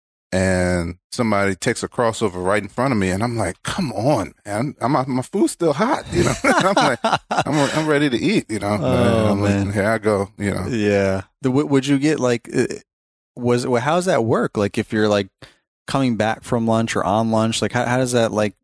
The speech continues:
Speaker 2: eh, 'cause I'm, I come from the retail corporate
Speaker 1: Mm-hmm.
Speaker 2: life world, you know, and it's like, you know, customer stops you or something, and you gotta, like, you know, tell your manager, "Oh, this happened," you know, oth-, otherwise they're yelling at, you know
Speaker 1: Mm-hmm.
Speaker 2: what I mean? Like,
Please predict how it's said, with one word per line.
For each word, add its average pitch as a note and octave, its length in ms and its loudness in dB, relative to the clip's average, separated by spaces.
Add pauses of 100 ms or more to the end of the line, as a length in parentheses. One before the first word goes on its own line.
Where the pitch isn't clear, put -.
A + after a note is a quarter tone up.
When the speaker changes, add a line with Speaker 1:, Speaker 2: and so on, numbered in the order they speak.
(180)
Speaker 2:
eh, - 260 -4
'cause A#2+ 140 -2
I'm, C3 220 2
I B2 160 2
come A#2 220 -2
from G#2+ 180 0
the F#2+ 100 2
retail G2 640 0
corporate G#2+ 380 0
Speaker 1:
Mm-hmm. G#2 100 2
Speaker 2:
life G2 280 0
world, F#2 380 0
you G2+ 100 -2
know, F#2 160 2
and F#2 80 2
it's - 180 -4
like, F2+ 320 0
you G2 80 -2
know, F2+ 260 0 (360)
customer G#2+ 400 0
stops G2 420 0
you G#2 80 0
or F#2+ 80 2
something, G2+ 280 0
and A2 80 2
you G#2+ 100 2
gotta, G2 120 2
like, F#2 240 0
you A2+ 80 -2
know, F#2+ 100 2
tell G#2+ 240 0
your G#2 140 2
manager, G2+ 380 2
"Oh, D3 320 2
this C#3 200 -4
happened," C3+ 320 0
you A2+ 60 0
know, G#2+ 100 2
oth-, G2+ 200 0
otherwise G2+ 440 0
they're F#2 80 -2
yelling G2+ 320 2
at, G2 100 0
you G2 80 -2
know D#3+ 60 2
Speaker 1:
Mm-hmm. E3 80 2
Speaker 2:
what C#3+ 100 2
I C3+ 40 2
mean? C3 180 2
Like, A#2+ 140 0